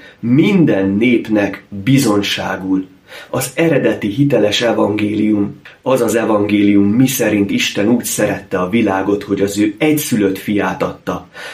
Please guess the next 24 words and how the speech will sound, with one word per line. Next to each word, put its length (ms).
hogy 180
Isten 480
teremtő, 800
megváltó 680
és 160
szabadító 840
Isten, 500
és 180
hogy 140
rajta 380
kívül 420
nincsen 580
más, 320
aki 200
megmenthetné 880
az 140
emberi 560
életet. 540
És 180
hol 260
van 160
a 80
mi 400
felelősségünk 1300